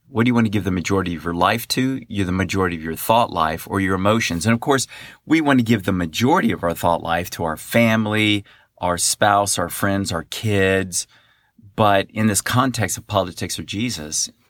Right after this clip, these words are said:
what do you think? Hit pause and just tell yourself a couple things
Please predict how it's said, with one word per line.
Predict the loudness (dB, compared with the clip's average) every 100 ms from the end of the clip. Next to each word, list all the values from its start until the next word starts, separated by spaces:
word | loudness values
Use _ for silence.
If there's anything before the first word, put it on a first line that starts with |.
| _ _ _ _ _ _ _ _
what | -2
do | 0
you | 0
think? | -2 -2 -2 -10
Hit | 0 0 2
pause | 2 4 2 0 -4
and | -4
just | -4 -4 -6 _ _ _ _ _ _ _ _ _ _
tell | -2 0
yourself | 0 -4 -6 -6
a |
couple | -8 -10 -12
things | -14 -12 -14